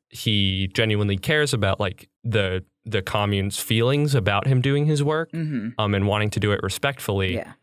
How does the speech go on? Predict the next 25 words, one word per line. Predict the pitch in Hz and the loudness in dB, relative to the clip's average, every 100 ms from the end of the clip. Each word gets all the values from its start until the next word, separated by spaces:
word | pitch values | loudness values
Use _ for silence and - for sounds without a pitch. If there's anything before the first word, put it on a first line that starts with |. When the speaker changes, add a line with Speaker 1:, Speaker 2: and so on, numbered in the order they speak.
| _ | _
Speaker 1:
And | - 113 107 | -2 0 2
then | 104 101 101 | 0 0 -2
Speaker 2:
Until | 123 190 233 170 | -4 -4 -4 -4
Speaker 1:
the | 107 | -2
second | - 156 156 127 | 0 0 2 0
that | 110 - | 0 0
somebody | - 120 110 104 - | 2 2 2 -2 0
else | 143 117 107 - - - _ | 0 2 0 -2 -4 -10 _
says, | - 160 143 95 92 98 - - _ - | -2 2 2 2 0 0 -4 -6 _ -2
"I'm | 110 | 0
gonna | 104 101 | 2 2
do | 104 | 2
that | 101 92 - | 0 -2 -2
too," | 165 123 95 101 - | 0 2 0 -6 -4
which, | 127 123 | -2 -2
to | - | -2
be | 147 | -2
fair, | 131 107 | 0 0
Christian | - 110 110 | 0 -2 0
is | 101 | 0
doing | - 101 98 | 2 2 2
it | 101 | 0
in | - | 0
a | 95 | 0
totally, | 92 - 101 98 95 92 90 | 0 0 0 2 0 -2 -6